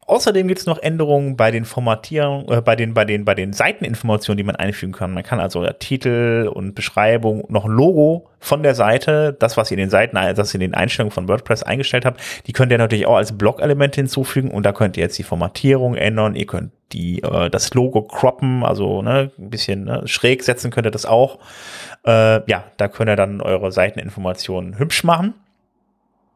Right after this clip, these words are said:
Ähm, außerdem noch so kleine, äh, kleinere, äh, Dinge wie das, äh, Flex-Layout für die Nummerierung von Seiten. Das ist jetzt halt eben auf C S S Flex. Also wer ein bisschen C S S kann,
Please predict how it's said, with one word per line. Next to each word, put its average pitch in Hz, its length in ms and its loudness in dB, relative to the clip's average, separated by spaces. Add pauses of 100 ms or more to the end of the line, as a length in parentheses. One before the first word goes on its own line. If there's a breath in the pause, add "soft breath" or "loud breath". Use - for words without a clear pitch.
(160)
Ähm, 117 480 4
außerdem 117 380 2
noch 107 120 2
so 104 140 -4
kleine, 110 340 0 (140)
äh, 98 180 0
kleinere, 104 920 0
äh, 101 40 -6
Dinge 104 300 0
wie 101 140 -2
das, - 260 -2
äh, 92 180 0
Flex-Layout - 960 2
für - 160 -6
die 95 120 0
Nummerierung 101 420 2
von 87 160 -2
Seiten. 92 320 2
Das 92 120 -8
ist - 20 -10
jetzt 95 180 -6
halt 85 120 0
eben 85 180 -2
auf - 180 -4
C - 160 -2
S 92 140 0
S - 160 -4
Flex. - 360 -4
Also 95 180 -2
wer 92 100 0
ein 95 40 -8
bisschen - 200 -8
C - 120 -4
S 101 120 -2
S - 180 -2
kann, 98 240 -2